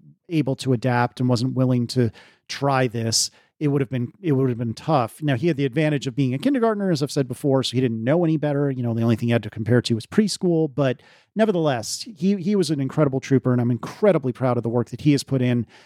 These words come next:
But I cannot say enough that the teachers, and anyone, even if a teacher did a bad job, you should still thank them for <laughs> doing the job they did, because it is, it is a thankless, in America anyway, it's a thankless position that earns no money and no thanks.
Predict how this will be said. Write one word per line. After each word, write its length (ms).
But 140
I 140
cannot 420
say 200
enough 260
that 120
the 60
teachers, 640
and 400
anyone, 560
even 200
if 100
a 60
teacher 280
did 140
a 40
bad 360
job, 360
you 220
should 180
still 420
thank 320
them 200
for 160
<laughs> 0
doing 500
the 100
job 340
they 160
did, 320
because 440
it 180
is, 360
it 140
is 120
a 80
thankless, 440
in 160
America 320
anyway, 260
it's 140
a 40
thankless 420
position 520
that 160
earns 340
no 160
money 300
and 100
no 160
thanks. 480